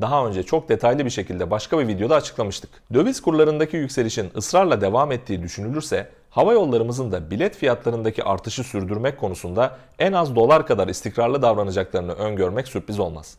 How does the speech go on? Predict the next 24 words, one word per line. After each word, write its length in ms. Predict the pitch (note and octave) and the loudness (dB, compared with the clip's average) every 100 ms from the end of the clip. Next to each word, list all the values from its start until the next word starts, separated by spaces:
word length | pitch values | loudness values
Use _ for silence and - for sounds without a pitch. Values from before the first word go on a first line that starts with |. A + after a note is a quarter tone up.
| - | -4
Uçak 340 | C#3 B3 B3 | -2 -2 -2
bileti 240 | D#3+ B2 A#2+ | -2 -2 -2
fiyatlarının 520 | A#2+ A2+ A2+ G#2+ G2 | 0 0 0 -4 -4
artışı 400 | G2+ A2 D3+ D3 | -4 -4 -4 -6
konusunda 560 | E3+ A2+ F#2+ F#2 D#2+ E2 | -2 -2 -4 -8 -8 -6
dünyadaki 540 | A#2+ D3+ D#3 D#3+ D3 | -2 2 2 2 -2
genel 280 | A2 B2 E3+ | -2 0 0
trendi 380 | - B2+ G2+ F2+ | 0 -2 -2 -2
yakaladığımız 600 | F2 G#2 G#2 A#2 D3+ E3 | -4 0 0 0 -2 -2
gibi 300 | G#2 A#2+ F3 - _ | -2 -2 -4 -10 _
insanların 540 | - B2 D3 D3 E3+ G3+ | -10 -4 -2 0 0 0
seyahat 440 | - C3 D#3+ F3 | 0 2 2 2
talebindeki 520 | D3+ D3 C#3+ D3 D#3 | 0 0 0 -2 0
artış 340 | C#3 C3+ E3+ - | -2 -2 -4 -4
konusunda 500 | D3 C#3 C#3+ C#3 A#2 | -2 -2 -2 0 0
da 140 | G2+ | 0
dünyaya 380 | C3 B2 C#3 F3+ | 0 2 2 4
paralel 360 | D3+ C#3 C3 | 6 8 6
gidiyoruz. 420 | A2+ F#2 D#2+ - - | 2 -2 -4 -8 -2
Hava 220 | F#2+ A#2+ | 4 6
yolunu 260 | A#2 F#2 E2 | 4 0 0
tercih 320 | F#2 F#2+ A2 | 0 2 2
edenlerin 380 | G#2+ G#2+ A2+ A#2+ | 2 0 -2 -2
sayısı 460 | A2 F2+ - B2+ | -2 -2 -2 -4